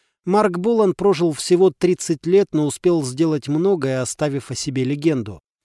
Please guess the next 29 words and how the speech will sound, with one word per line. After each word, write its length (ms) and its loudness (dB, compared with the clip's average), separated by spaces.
Вспомним 540 0
этапы 300 -4
пути 240 -2
нашего 360 -2
главного 460 -2
героя, 420 2
который 380 -4
родился 420 0
в 100 -10
тысяча 300 -4
девятьсот 400 -4
сорок 280 -6
седьмом 400 -4
году. 340 -4
Его 240 4
настоящая 580 2
фамилия 520 2
была 320 2
Фелд. 640 0
С 140 -6
детства 460 0
Марк 320 0
рос 200 -2
непоседливым 720 0
сорванцом, 640 -2
частенько 540 -2
проявлял 500 -2
бунтарский 640 -2
характер. 580 -4